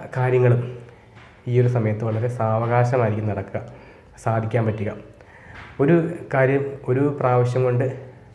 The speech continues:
ചെയ്യേണ്ട കാര്യം, അല്ലെങ്കിൽ ഒരു പ്രാവശ്യം കൊണ്ട് നടക്കേണ്ട ഒരു കാര്യം പല പ്രാവശ്യത്തെ, ഏഹ്, പരിശ്രമം കൊണ്ടായിരിക്കും അത് അതിൻ്റെ ഒരു ലക്ഷ്യത്തിലേക്ക് എത്തുക. അനാവശ്യമായിട്ടുള്ള ആരോപണങ്ങളെല്ലാം കേൾക്കേണ്ട ഒരു സാഹചര്യമായിരിക്കും ഉണ്ടാവുക. കുടുംബ ബന്ധങ്ങളിലൊരു,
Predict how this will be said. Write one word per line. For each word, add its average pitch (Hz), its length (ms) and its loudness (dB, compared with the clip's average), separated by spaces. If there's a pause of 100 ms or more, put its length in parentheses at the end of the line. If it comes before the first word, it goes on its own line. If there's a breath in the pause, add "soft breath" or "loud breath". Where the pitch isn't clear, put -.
(120)
ചെയ്യേണ്ട 120 320 4
കാര്യം, 117 300 0
അല്ലെങ്കിൽ 113 140 -2
ഒരു 120 100 2
പ്രാവശ്യം 120 360 0
കൊണ്ട് 117 160 0
നടക്കേണ്ട 113 360 -2
ഒരു 107 220 0
കാര്യം 104 280 -2 (460 loud breath)
പല 131 180 4
പ്രാവശ്യത്തെ, 143 760 0 (280)
ഏഹ്, 123 280 -2
പരിശ്രമം 117 400 0
കൊണ്ടായിരിക്കും 110 580 -2
അത് 107 200 -4 (460 loud breath)
അതിൻ്റെ 107 300 -2
ഒരു 107 120 -2
ലക്ഷ്യത്തിലേക്ക് 107 540 -2
എത്തുക. 95 280 -6 (1400 loud breath)
അനാവശ്യമായിട്ടുള്ള 120 600 4
ആരോപണങ്ങളെല്ലാം 113 800 0 (460 loud breath)
കേൾക്കേണ്ട 117 280 0
ഒരു 110 100 0
സാഹചര്യമായിരിക്കും 107 760 0
ഉണ്ടാവുക. 98 360 -2 (180)
കുടുംബ 123 260 4
ബന്ധങ്ങളിലൊരു, 117 880 0